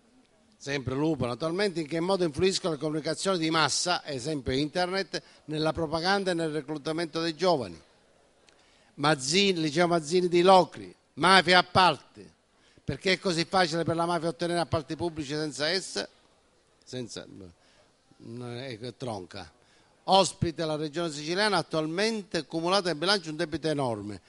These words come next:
Com'è possibile superare questa situazione? Ha ancora senso che esistano regioni a statuto speciale in un contesto europeo con questi problemi di bilancio? Non so di dove sia però questo, questa scuola. Forse è bene che si faccia presente in modo tale che rispondiamo.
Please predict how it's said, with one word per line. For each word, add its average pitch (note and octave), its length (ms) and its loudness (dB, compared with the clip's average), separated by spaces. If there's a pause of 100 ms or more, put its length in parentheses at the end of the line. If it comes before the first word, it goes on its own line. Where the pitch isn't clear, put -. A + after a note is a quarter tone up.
(200)
Com'è G3 220 0
possibile G3+ 500 0
superare D#3 420 0
questa C3+ 280 -6
situazione? C#3 540 -2
Ha - 20 2
ancora E3 340 0
senso D#3 360 -2
che C3 60 -6
esistano C3+ 500 -4
regioni C3 340 -4
a B2+ 40 -6
statuto C3 320 -10
speciale B2+ 500 -4 (260)
in C#3+ 120 -4
un C#3+ 100 -2
contesto C#3+ 480 -4
europeo C3 440 -2
con B2 160 -6
questi C3 300 -8
problemi B2 380 -6
di A#2 100 -6
bilancio? C#3 680 -2 (720)
Non C3+ 140 -8
so F3+ 140 -2
di D#3+ 120 -4
dove C#3+ 220 0
sia B2+ 360 -4 (240)
però A#2 240 -4
questo, G#2 600 -10
questa G#2 300 -10
scuola. F2+ 440 -10 (380)
Forse D3+ 280 0
è C#3 40 0
bene D#3 260 6
che C3+ 100 0
si A#2+ 140 -4
faccia C#3 340 -4
presente C#3 480 -4
in A#2+ 80 -6
modo A#2+ 180 -6
tale C3+ 220 -4
che A#2+ 80 -4
rispondiamo. G2 720 -10